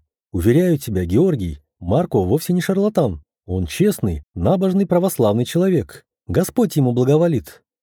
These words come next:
Как только ты посетишь его сеанс, у тебя пропадут всякие сомнения». А я и не против. Сеансы проводятся по определённой методике, которую я знаю, потому что делал блог о медиумах.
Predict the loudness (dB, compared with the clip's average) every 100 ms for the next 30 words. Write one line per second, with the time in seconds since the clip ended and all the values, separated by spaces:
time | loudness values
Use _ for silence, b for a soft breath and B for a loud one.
0 | _ -2 -2 2 2 2 0 0 0 -2
1 | -2 -2 0 -2 0 2 2 0 -4 _
2 | _ -10 -4 0 0 0 0 0 0 0
3 | -2 0 0 2 2 2 2 -2 -6 _
4 | _ _ _ _ -8 -2 0 2 2 2
5 | 2 2 -2 -10 -20 _ _ _ -14 0
6 | 2 2 2 -2 -2 -6 -4 0 2 2
7 | 2 0 0 -2 0 0 2 2 2 0
8 | 0 0 0 -2 -6 -8 _ -8 -2 0
9 | 2 2 2 2 2 0 0 -6 -10 _
10 | -4 0 0 0 -2 0 0 0 0 0
11 | 0 2 0 2 0 -2 -4 -10